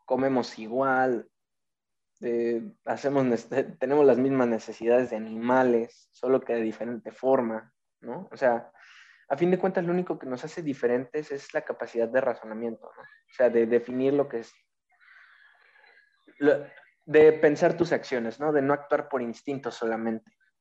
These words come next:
Entonces, es, es lo único que nos hace diferentes, ¿no?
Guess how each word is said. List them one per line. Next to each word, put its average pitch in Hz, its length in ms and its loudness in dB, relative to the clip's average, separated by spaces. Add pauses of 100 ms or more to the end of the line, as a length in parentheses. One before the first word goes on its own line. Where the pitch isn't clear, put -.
(380)
Entonces, 120 420 -14
es, 135 260 -10
es 151 200 -2
lo 160 120 4
único 147 380 2
que - 100 -14
nos 107 280 -12
hace 113 520 -10
diferentes, 117 880 -6 (140)
¿no? - 120 -20